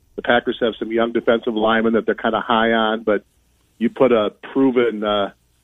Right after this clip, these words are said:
space eater like, uh, Damon Harrison next to Kenny Clark, I, I'm sorry, it's gonna make your run defense better. So, uh, definitely encouraged by what I saw in the run defense last Sunday night, but I don't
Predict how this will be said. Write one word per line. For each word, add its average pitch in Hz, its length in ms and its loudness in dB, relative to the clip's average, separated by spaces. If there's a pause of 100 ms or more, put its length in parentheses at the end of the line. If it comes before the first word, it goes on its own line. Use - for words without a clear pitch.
(720)
space 131 400 2
eater 110 280 0
like, 104 300 0
uh, 101 180 -2 (240)
Damon 117 240 0
Harrison 117 460 0
next 110 220 -8
to - 60 -8
Kenny 107 280 -4
Clark, 104 360 0
I, 104 140 -2
I'm 107 180 -4 (140)
sorry, 104 240 2
it's 98 80 -4
gonna 117 220 0
make 107 180 0
your 104 120 -2
run 110 200 0
defense 98 360 -4 (100)
better. 92 280 0 (120)
So, 104 260 0 (480)
uh, 104 160 2
definitely 135 680 2 (440)
encouraged 139 560 0
by 131 80 0
what 123 160 0
I 120 160 0
saw 127 320 0 (140)
in 120 100 -10
the 117 60 -10
run 123 200 -4
defense 120 400 -4 (160)
last 117 280 0
Sunday 117 240 0
night, 117 280 0
but 107 120 0
I 104 40 2
don't 110 160 -2